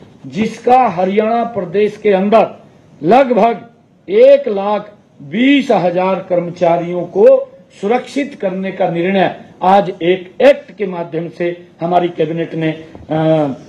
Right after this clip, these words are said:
लिया है। पांच साल और अधिक वर्ष काम करते हुए हो गए हैं,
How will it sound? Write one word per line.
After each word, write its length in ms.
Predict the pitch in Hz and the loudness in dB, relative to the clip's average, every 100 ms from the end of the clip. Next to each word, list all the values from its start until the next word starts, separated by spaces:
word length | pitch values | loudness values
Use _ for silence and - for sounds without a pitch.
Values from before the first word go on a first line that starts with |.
| - | -8
लिया 320 | 160 170 196 | -2 2 2
है। 200 | 208 220 233 - - | 2 0 -4 -8 -4
पांच 300 | 190 214 220 | 0 2 2
साल 320 | 214 220 220 233 - _ _ _ _ - | 2 4 2 0 -12 _ _ _ _ 0
और 260 | 220 247 - | 2 2 2
अधिक 340 | 220 196 269 202 | 0 0 -2 0
वर्ष 380 | 196 180 - - _ _ _ _ _ _ | 0 0 -4 -20 _ _ _ _ _ _
काम 340 | 190 220 247 240 | 0 2 2 0
करते 440 | 220 196 - 220 | 0 -2 0 2
हुए 100 | 220 | 2
हो 240 | 196 185 | 2 -2
गए 200 | 170 165 | -2 -2
हैं, 240 | 131 117 | -2 -6